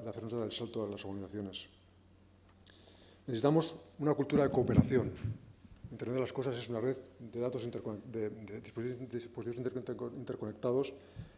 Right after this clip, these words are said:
Las organizaciones tenemos que ser capaces de, de, de buscar cooperación en todo el ecosistema que, en el que convivimos. Yo digo abrazar la co-, la competencia, es decir,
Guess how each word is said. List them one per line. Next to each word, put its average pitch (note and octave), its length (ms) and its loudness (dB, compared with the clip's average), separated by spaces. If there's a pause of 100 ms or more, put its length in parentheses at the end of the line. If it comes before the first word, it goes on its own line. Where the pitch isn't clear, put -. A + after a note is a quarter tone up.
(180)
Las B2 180 2
organizaciones A#2+ 340 4
tenemos D3 140 0
que C3+ 60 2
ser - 60 -2
capaces C#3 300 4
de, C3 120 8 (160)
de, B2 200 0
de B2 160 -6
buscar C3+ 260 2
cooperación B2+ 680 6 (180)
en B2+ 100 -4
todo C3+ 200 4
el B2+ 80 2
ecosistema B2 500 0
que, A#2 80 -4
en G#2+ 300 -6
el G#2+ 120 -8
que F#2 80 -12
convivimos. F#2+ 580 -6 (2000)
Yo C3+ 100 6
digo D#3 140 12
abrazar D3 260 10
la D3+ 160 12
co-, C#3 320 10
la C3 140 4
competencia, A#2+ 720 2
es G2+ 80 -6
decir, G#2+ 160 -4